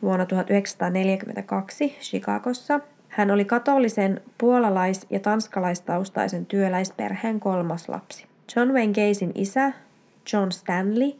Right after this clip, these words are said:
oli käytökseltään väkivaltainen. Tämä oli pettynyt poikaansa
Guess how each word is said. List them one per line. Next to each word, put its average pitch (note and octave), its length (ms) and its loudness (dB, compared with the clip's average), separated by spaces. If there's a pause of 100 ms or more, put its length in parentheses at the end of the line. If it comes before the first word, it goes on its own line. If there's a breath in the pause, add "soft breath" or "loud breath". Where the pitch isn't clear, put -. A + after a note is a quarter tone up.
(140)
oli G3+ 140 2
käytökseltään G#3+ 840 2
väkivaltainen. - 880 -4 (300)
Tämä A#3+ 280 2
oli G#3 120 2
pettynyt G3+ 600 -2
poikaansa A#3+ 680 0